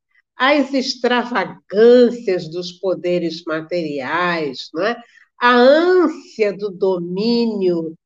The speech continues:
é, da política, e isto gerando a fome, o abandono, a violência,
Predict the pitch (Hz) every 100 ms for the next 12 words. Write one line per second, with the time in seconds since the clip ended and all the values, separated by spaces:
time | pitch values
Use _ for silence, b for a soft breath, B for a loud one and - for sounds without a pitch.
0 | _ - 185 190 190 185 180 160 196 190
1 | 190 180 170 214 240 233 233 - - 165
2 | 175 160 151 _ _ _ - 269 262 311
3 | - 277 233 - 208 185 185 214 247 -
4 | - 269 240 226 214 185 175 175 202 226
5 | 220 170 208 208 202 190 165 156 170 185
6 | 185 180 180 190 185 180 175 _ 170